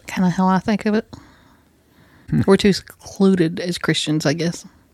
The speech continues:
Speaker 2: Well, and the current culture is making that worse.
Speaker 1: Mm-hmm.
Speaker 2: It's making it okay to sit at home.
Speaker 1: Hmm.
Speaker 2: Sit at home and, and this is another thing. Like, like,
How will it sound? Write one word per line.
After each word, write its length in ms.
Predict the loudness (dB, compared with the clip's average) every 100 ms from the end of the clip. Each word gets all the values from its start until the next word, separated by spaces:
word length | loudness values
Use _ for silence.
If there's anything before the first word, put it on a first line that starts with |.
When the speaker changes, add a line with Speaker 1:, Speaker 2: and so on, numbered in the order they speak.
| _ _ 2
Speaker 2:
Well, 180 | 6 8
and 380 | 8 6 4 0
the 140 | 4 4
current 560 | 8 8 8 4 -2
culture 400 | 2 4 4 2
is 100 | 4
making 340 | 2 2 2 2
that 200 | 2 2
worse. 440 | 0 0 -2 -10 -12 -8
Speaker 1:
Mm-hmm. 140 | -2 0
Speaker 2:
It's 100 | 6
making 300 | 4 8 6
it 120 | 8
okay 760 | 6 4 4 4 6 4 2 -2 _ -20 _ _ _
to 140 | 0 0
sit 280 | 4 4 4
at 120 | 4
home. 460 | 4 4 2 -4 -6
Speaker 1:
Hmm. 200 | -6 -6 -10 _ -6
Speaker 2:
Sit 240 | 2 4
at 100 | 4
home 360 | 6 6 6 4
and, 320 | 4 4 4
and 300 | 4 2 2 -4 -20 -6 2
this 160 | 4
is 120 | 6
another 240 | 6 6 6
thing. 220 | 6 6
Like, 280 | 4 2 2
like, 160 | 0